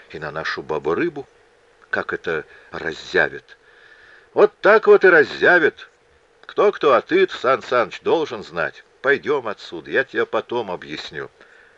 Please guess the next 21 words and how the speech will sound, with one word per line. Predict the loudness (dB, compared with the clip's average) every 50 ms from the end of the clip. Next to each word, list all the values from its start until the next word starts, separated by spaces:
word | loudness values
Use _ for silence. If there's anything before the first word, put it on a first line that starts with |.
| _ _ _ _ _ _ _ 0
«Вы | 0 0
уж | 0 0 -2
извините, | -6 -6 -2 -2 -2 -2 -2 -6 -8 -8 -10 -12
Игорь | -10 -10 -10 -12
Константинович, | -12 -14 -12 -8 -6 -6 -6 -6 -10 -12 -12 -12 -16 -20 -20 -20 -20 -20 _ -14
но | -12 -8
нам | -6 -6 -6 -4
надо | -4 -4 -2 2 2 2 2 2 -2 _ _ _ _ _ _ _ _ _ _ _ _ _
надлежащим | -14 -12 -4 -2 -2 0 2 2 2 0 0 -4 -8 -8
фарватером, | -8 -4 -2 -2 0 2 2 2 2 2 2 0 0 0 0 -2 -6 -10 -12 -8 -8
и...» | -8 -8 -8 -10 -14 -18 _ _ _ _ _ _ _ _ _ _ _ _ _ _ _ _ -20 -20 -20 -20 -20 -20 -20 -20 _
Сергей | -6 -2 0 2 4 6 8 8
Андреевич, | 6 6 2 2 4 4 4 2 0 -4 -10 -6
крейсер | -2 0 0 0 0 0 0 0 0 0
«Грозный», | 2 2 4 4 4 2 -2 -6 -10 -10 -12 -14 _ _ _
судя | -18 -8 -8 -4 -4 -4 -2
по | 0 0 0
огням | 0 0 -2 -2 -2 -2 -2 -2
в |
его | -4 -2 0 0 -2
глазах | 0 0 -2 -2 0 2 2 0 0 0 -6